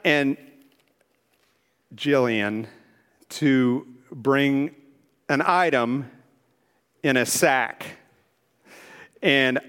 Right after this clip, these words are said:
I am supposed to do some kind of biblical story explanation from the item in this sack. Now, there's a rule to this.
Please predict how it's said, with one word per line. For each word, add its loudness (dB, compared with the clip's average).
I 2
am 0
supposed 0
to 2
do 2
some 0
kind 0
of 0
biblical 2
story 2
explanation 2
from 0
the 2
item 0
in 0
this 0
sack. -2
Now, 4
there's 2
a 4
rule 2
to 4
this. 2